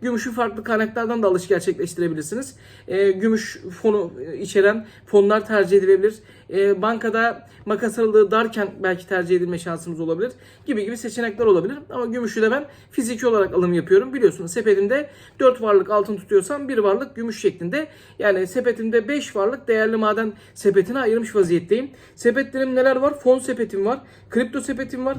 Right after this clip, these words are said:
değerli maden sepetim var, döviz sepeti çok az miktarda var, gayrimenkul sepeti var ve Amerikan borsaları sepetim var.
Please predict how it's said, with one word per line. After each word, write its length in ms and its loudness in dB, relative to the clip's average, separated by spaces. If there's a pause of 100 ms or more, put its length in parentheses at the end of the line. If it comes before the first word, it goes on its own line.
(100)
değerli 280 4
maden 260 0
sepetim 460 -6
var, 140 -2 (460)
döviz 280 2
sepeti 600 -4
çok 220 -4
az 200 0
miktarda 500 2
var, 140 2 (320)
gayrimenkul 580 2
sepeti 420 -4
var 200 2
ve 200 0
Amerikan 500 -2
borsaları 380 2
sepetim 440 -4
var. 140 -2